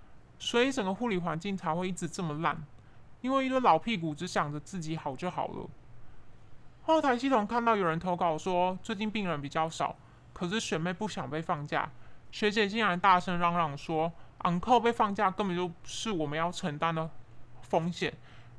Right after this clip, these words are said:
要是不想承担这份，这种风险，就去放，呃，就去不会放 on call 的病房。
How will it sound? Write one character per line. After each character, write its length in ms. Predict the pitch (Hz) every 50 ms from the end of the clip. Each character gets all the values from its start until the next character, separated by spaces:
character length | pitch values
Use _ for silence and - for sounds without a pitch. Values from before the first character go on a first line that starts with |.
| - - -
要 140 | - 277 277
是 100 | 262 285
不 100 | 262 277
想 200 | 269 214 175 175
承 120 | - 185 175
担 140 | 185 190 208
这 140 | 226 233 196
份， 240 | 190 185 - 160 170 -
这 180 | - 254 247
种 180 | 208 208 151 143
风 280 | - - 180 175 185
险， 280 | 190 - 190 143 151 160
就 220 | - - 208 208 202
去 320 | - - - 220 202 190
放， 280 | 185 - 226 180 - - -
呃， 140 | 175 165 165
就 140 | 170 240 247
去 140 | 233 254
不 180 | 214 - 185 185
会 100 | 202 202
放 280 | 196 - 220 185 175 175 - - - -
on 160 | - 160 151 165
call 240 | - 208 208 175
的 100 | 165 160
病 240 | 151 - 185 160 143
房。 180 | 139 - -